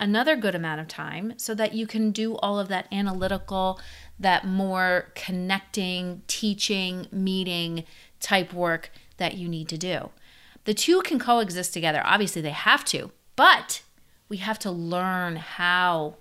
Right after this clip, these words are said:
to work through those tasks and how to work through those things so that, you know, we're not feeling overwhelmed. So I hope this episode helped you.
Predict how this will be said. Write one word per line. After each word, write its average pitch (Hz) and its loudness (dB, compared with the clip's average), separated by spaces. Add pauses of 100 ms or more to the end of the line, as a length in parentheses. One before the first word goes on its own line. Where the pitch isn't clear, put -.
(480)
to 165 0 (480)
work 190 0
through 202 0
those 151 -2
tasks - -10
and 170 -6
how 202 -2
to 190 -2
work 175 -4
through 165 -10
those 147 -8
things - -10 (380)
so 202 2
that, 180 6 (720)
you 190 -4
know, 165 0
we're 165 -2
not 170 -2
feeling 147 -10
overwhelmed. - -14 (1400)
So 214 6
I 208 6
hope 269 2
this 247 0
episode 175 -4
helped - -8
you. 156 -4